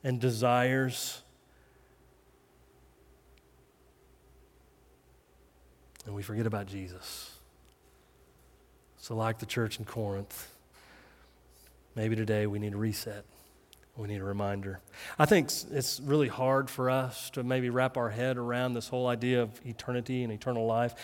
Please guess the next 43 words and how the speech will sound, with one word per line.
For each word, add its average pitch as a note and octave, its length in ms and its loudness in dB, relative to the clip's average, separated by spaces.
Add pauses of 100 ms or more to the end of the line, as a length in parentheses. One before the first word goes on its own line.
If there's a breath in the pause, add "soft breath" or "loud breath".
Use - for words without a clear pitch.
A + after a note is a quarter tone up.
(140 loud breath)
I've B2+ 160 2
asked B2 360 4
my A#2+ 100 2
buddy A#2 200 2
Zach A#2+ 400 2
to A#2 100 0
help A#2 180 -2
me A#2+ 100 -2
out A#2 200 2
with A2+ 80 -4
a A2+ 40 0
little, A#2+ 320 2 (240 loud breath)
uh, A#2 360 2 (500)
object A#2+ 400 2
lesson A#2 380 2
here A#2+ 400 2
to, A2 120 2 (280 loud breath)
to D#3+ 100 0
maybe C#3+ 360 4
help A#2+ 220 2
us A2 100 -2
get B2+ 120 0
our A2+ 80 0
head A#2+ 220 2
around A#2 200 2
that A#2 120 2
a A#2 40 0
little A#2+ 140 -2
bit. A#2+ 240 0 (300 loud breath)
But D3+ 160 4
when D#3 200 4
we F#3 200 6
think E3 340 2
of, D3 160 2
we, G3 240 4
we D#3 160 2
constantly F3 460 0
think C#3+ 200 0
of B2 120 -2
life, C3+ 440 0 (300 loud breath)
uh, C3 480 0
in C#3 240 0
this C3 400 0